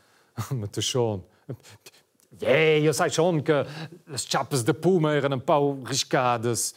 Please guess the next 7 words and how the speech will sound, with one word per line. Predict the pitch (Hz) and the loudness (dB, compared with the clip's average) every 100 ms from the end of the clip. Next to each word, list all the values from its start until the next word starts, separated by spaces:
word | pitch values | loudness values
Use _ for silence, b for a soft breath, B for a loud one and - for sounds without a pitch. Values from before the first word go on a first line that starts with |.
| b b _ - _ _ | b b _ -20 _ _
silbadus. | - 180 143 151 147 120 - - B B B B B B - - - - - _ b | 0 2 4 2 2 0 -2 -4 B B B B B B -18 -20 -20 -20 -20 _ b
Aber | - 156 - | -2 -2 0
questo | 156 - | 0 2
aber | 139 | 2
von | 120 117 113 | 2 -2 -4
bei | 95 | -6
uns | 87 80 - - | -10 -16 -14 -14